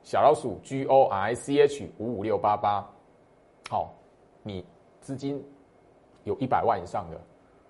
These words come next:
哦，因为已经有七十多位朋友了，已经有七十多位朋友了，我不得不做一个资金上面的限制。你有一百万以上的，至少一百万以上在操作的朋友，好，好好把握住这个影片。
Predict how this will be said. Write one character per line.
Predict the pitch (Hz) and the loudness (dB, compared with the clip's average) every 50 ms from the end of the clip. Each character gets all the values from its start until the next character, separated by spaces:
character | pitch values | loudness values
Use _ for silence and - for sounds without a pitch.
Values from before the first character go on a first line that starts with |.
| _ _ _ - _ _ | _ _ _ -20 _ _
哦， | 95 90 117 | -8 -6 -2
因 | 147 | -2
为 | 156 135 - - - | -2 -4 -4 -8 -12
已 | 101 98 | -8 -4
经 | 120 139 | -4 -4
有 | 127 98 | -4 -4
七 | - - 127 | -6 -8 -8
十 | 110 107 | -8 -8
多 | 95 117 107 104 | -2 0 0 2
位 | 110 110 101 92 90 | 2 2 0 0 -4
朋 | - - 82 85 | -8 -10 -10 -4
友 | 85 85 78 80 | -4 -4 -4 -4
了， | 80 - - - _ _ _ _ _ _ _ _ | -10 -14 -18 -20 _ _ _ _ _ _ _ _
已 | - 92 | -16 -10
经 | 85 127 | -6 -4
有 | 139 123 95 | -4 -4 -4
七 | - - 131 123 | -6 -6 -8 -8
十 | 120 110 98 98 95 - | -6 -8 -10 -10 -8 -4
多 | 120 107 107 | -2 0 0
位 | 110 - | 0 -2
朋 | - 80 90 101 | -4 -10 -8 -8
友 | 98 78 | -8 -8
了， | 78 - - - _ _ _ _ _ _ _ _ | -10 -12 -14 -18 _ _ _ _ _ _ _ _
我 | 101 95 | -6 4
不 | - 196 | 6 6
得 | 190 190 - - 117 110 117 | 6 6 4 4 4 4 4
不 | - - 185 160 120 - - - - - - - _ | 6 6 6 6 6 2 -8 -16 -20 -20 -20 -20 _
做 | - 160 143 127 | 0 4 4 4
一 | 117 | 4
个 | 123 110 | 2 -2
资 | 110 - 127 | -2 -4 -8
金 | 113 120 120 | -6 -6 -4
上 | 113 127 117 | -2 -2 -4
面 | 117 110 | -2 -4
的 | 104 92 | -6 -6
限 | - 120 107 95 | -4 -6 -8 -8
制。 | 90 - 101 90 80 - - _ _ _ _ _ _ | -8 -12 -12 -14 -14 -16 -20 _ _ _ _ _ _
你 | - 117 | -6 -4
有 | 131 131 - | -4 -2 -2
一 | - 151 | -2 -2
百 | - 113 92 | 0 0 2
万 | 101 135 123 107 | 4 2 2 0
以 | 95 90 | -4 -8
上 | - - 123 104 95 92 | -2 -2 0 0 -2 -8
的， | - 80 90 - | -12 -12 -12 -12
至 | - 165 135 | -10 -10 -10
少 | 98 - 107 90 - | -6 -4 -4 -4 -4
一 | - | -6
百 | 120 - 98 87 | -4 -2 0 0
万 | 104 113 98 90 | 0 0 -2 -4
以 | 85 | -10
上 | 87 117 104 98 | -6 -6 -4 -4
在 | 104 101 | -4 -8
操 | - - 104 95 | -6 -6 -6 -6
作 | 95 - 107 87 | -6 -6 -6 -8
的 | 82 | -8
朋 | 85 85 82 85 | -10 -14 -12 -10
友， | 92 90 76 - - _ _ _ _ _ _ _ _ _ _ | -10 -10 -10 -10 -20 _ _ _ _ _ _ _ _ _ _
好， | - 107 92 85 | -6 -6 -6 -4
好 | - 90 87 | -2 4 4
好 | 107 - | 4 6
把 | - 95 95 | 6 2 0
握 | 98 | 0
住 | 107 - 113 95 | -2 -6 -8 -6
这 | 101 98 | -4 -4
个 | 98 85 85 - - _ _ - - - _ _ _ - | -6 -6 -10 -12 -18 _ _ -20 -20 -20 _ _ _ -16
影 | 95 90 82 | -16 -14 -2
片。 | 98 123 113 87 | 0 0 0 0